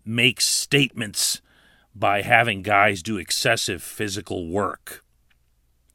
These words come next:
He's always been of the mind that the more you can practice, the better you are. And that gives him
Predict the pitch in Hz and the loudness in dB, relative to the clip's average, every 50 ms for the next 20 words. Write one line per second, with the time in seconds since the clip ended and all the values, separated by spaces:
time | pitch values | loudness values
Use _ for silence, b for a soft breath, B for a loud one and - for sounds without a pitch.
0 | _ _ _ _ _ _ _ _ _ _ _ _ _ _ _ _ _ _ - - | _ _ _ _ _ _ _ _ _ _ _ _ _ _ _ _ _ _ -12 -4
1 | - 202 214 214 208 160 117 98 - _ _ _ - 165 180 202 202 185 170 151 | -2 0 2 2 2 0 -2 -4 -10 _ _ _ 4 6 8 8 8 8 8 6
2 | 123 107 98 101 135 139 135 127 107 107 110 104 107 117 120 120 104 82 69 65 | 4 4 0 0 0 2 2 2 0 0 0 2 4 6 6 6 6 4 0 -6
3 | - - _ _ _ _ _ _ _ _ _ _ _ _ _ _ _ _ _ _ | -10 -14 _ _ _ _ _ _ _ _ _ _ _ _ _ _ _ _ _ _
4 | _ _ _ _ _ _ _ _ _ _ _ _ _ _ _ _ _ _ _ _ | _ _ _ _ _ _ _ _ _ _ _ _ _ _ _ _ _ _ _ _
5 | _ _ _ _ - 113 123 117 - - 120 117 117 120 131 147 156 147 143 131 | _ _ _ _ -6 -2 -2 -2 0 0 0 0 2 2 4 4 4 4 4 4
6 | 131 139 - - 123 110 95 - - - 117 117 113 - - - 82 - - - | 2 0 0 0 -4 -4 -4 -4 -2 2 2 4 2 2 -2 -8 -6 -6 -6 -8
7 | - 76 80 - 98 101 92 90 87 82 78 80 80 82 85 78 - - b b | -8 -10 -6 -2 0 0 0 0 -2 -4 -4 -6 -4 -2 -2 -4 -4 -8 b b
8 | b b b b b - 117 113 110 107 - _ - - 143 165 175 - - - | b b b b b -8 -6 -4 -4 -6 -8 _ -4 2 6 6 6 6 4 -6
9 | 113 131 151 147 123 - - 143 135 127 127 123 110 | -2 -2 0 0 0 -2 -2 0 0 0 0 -2 -4